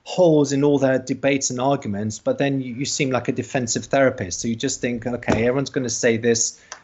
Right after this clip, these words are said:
and, you know, here we go." Um, it's an interesting lesson in being, on being on the receiving end of a lot of biases and ignorance and prejudice, actually.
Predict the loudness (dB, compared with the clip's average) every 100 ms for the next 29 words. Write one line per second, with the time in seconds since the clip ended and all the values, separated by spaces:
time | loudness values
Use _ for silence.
0 | -2 2 2 2 2 2 4 4 4 2
1 | 2 2 -2 -8 _ -4 -2 0 0 -2
2 | -4 -8 _ _ _ _ -2 -2 2 0
3 | 0 -4 -4 0 2 2 0 -2 -4 -4
4 | -4 -2 -2 0 0 2 2 2 2 2
5 | 2 0 0 2 4 6 4 2 0 2
6 | 0 -2 -4 -4 -6 -6 -4 -4 -2 -4
7 | -4 -6 0 0 0 -6 -6 -6 -6 -10
8 | -6 -8